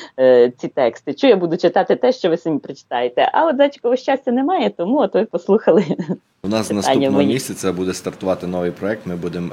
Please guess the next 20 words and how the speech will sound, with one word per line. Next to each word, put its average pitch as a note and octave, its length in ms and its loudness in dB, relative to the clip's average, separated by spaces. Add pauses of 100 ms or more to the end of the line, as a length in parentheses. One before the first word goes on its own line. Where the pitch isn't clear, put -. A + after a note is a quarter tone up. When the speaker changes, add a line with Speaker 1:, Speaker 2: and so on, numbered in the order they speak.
(160)
Speaker 2:
проводити F2 420 -4
читання F2 440 -6
з D#2+ 60 -10
дітьми. F2+ 300 -6
У E2+ 40 -8
нас E2+ 180 -8
вже E2 120 -12
кілька F2 300 -8
діток F2 280 -10 (100)
є F2 100 -6
записаних F2 640 -10
на E2 240 -8
читання, E2+ 600 -8
тобто D#2+ 520 -10
ми D#2+ 80 -10
будемо D#2+ 320 -10
робити E2 280 -10 (120)
такі E2 140 -14
відео, D#2+ 400 -6 (680)
е, D2+ 200 -8